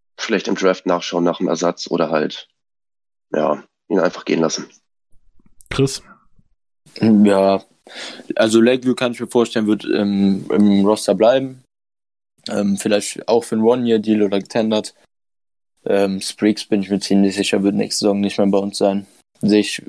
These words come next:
Speaker 3: hast du eben angesprochen, ähm, sehe ich genauso keinen Grund für.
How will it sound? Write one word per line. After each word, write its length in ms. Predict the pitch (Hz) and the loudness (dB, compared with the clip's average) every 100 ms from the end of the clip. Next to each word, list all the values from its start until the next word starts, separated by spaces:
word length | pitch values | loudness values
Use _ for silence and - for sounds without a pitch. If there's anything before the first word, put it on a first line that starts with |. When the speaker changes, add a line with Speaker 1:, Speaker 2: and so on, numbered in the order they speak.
| - | -2
Speaker 3:
hast 200 | 107 - | -2 0
du 60 | 101 | 0
eben 160 | 98 | 2
angesprochen, 600 | 98 98 - 98 98 92 - _ _ _ _ _ _ _ _ | 0 -2 -4 -4 -4 -10 -14 _ _ _ _ _ _ _ _
ähm, 360 | - 98 95 92 | -2 0 0 0
sehe 120 | 104 | 2
ich 100 | 101 | 2
genauso 380 | 95 95 98 95 | 0 2 2 0
keinen 320 | - 98 98 | -2 -2 -2
Grund 320 | - 98 98 | -2 -2 -4
für. 280 | - 101 | 0 0